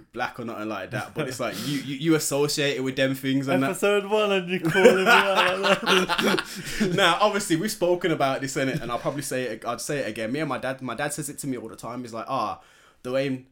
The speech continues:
Speaker 1: not must know what it's like to be black, but it's like some people are like,
Speaker 2: Yeah.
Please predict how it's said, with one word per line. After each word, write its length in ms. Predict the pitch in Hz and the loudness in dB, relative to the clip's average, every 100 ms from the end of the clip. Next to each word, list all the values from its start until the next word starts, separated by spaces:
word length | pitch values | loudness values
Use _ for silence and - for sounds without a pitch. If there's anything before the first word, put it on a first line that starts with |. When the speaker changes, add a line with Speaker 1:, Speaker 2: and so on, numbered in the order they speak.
| - | -6
Speaker 1:
not 220 | 165 156 | -4 -2
must 200 | 160 147 | -4 0
know 200 | 135 143 | 0 0
what 180 | 139 131 | -2 -4
it's 100 | - | -6
like 180 | 127 - | -8 -6
to 80 | |
be 60 | 127 | -8
black, 360 | 110 120 - - | -6 -6 -6 -10
but 140 | 113 | -12
it's 120 | 110 113 | -10 -10
like 160 | 92 | -10
some 220 | - 147 | -6 -6
people 380 | 143 131 - 127 | -4 -6 -6 -8
are 40 | 113 | -6
like, 300 | 110 107 131 | -6 -6 -6
Speaker 2:
Yeah. 340 | 117 110 110 | -8 -10 -14